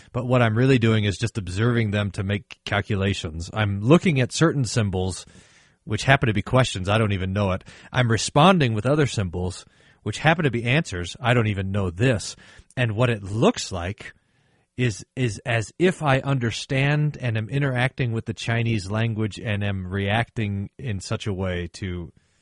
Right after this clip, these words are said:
show that I can understand and, and respond and this sort of thing. In other words, there, from the outside, there's no formal difference from what I'm doing with, as I interact with the Chinese than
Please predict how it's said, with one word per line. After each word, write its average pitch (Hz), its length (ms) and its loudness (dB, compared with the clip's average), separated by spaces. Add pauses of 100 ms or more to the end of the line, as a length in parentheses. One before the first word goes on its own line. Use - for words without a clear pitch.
(360)
show 135 440 4
that 117 120 0
I 113 120 0
can 110 160 -4
understand 107 680 -2
and, 95 240 -6
and 95 240 -8
respond 101 640 -4
and 87 120 -4
this 107 140 -2
sort 85 240 -10
of 82 60 -12
thing. 85 340 -12 (300)
In 139 100 0
other 147 140 4
words, 131 160 -2 (240)
there, 139 140 -2 (220)
from 139 200 0
the 123 100 0
outside, 127 460 0
there's 113 180 -4
no 120 120 -2
formal 165 500 -2
difference 101 400 -8
from 107 180 -6
what 113 160 0
I'm 107 140 -2
doing 123 480 0
with, 113 280 -8
as 117 360 -6
I 107 80 -2
interact 110 420 -2
with 101 80 -12
the 98 80 -6
Chinese 104 600 -2
than 104 280 -6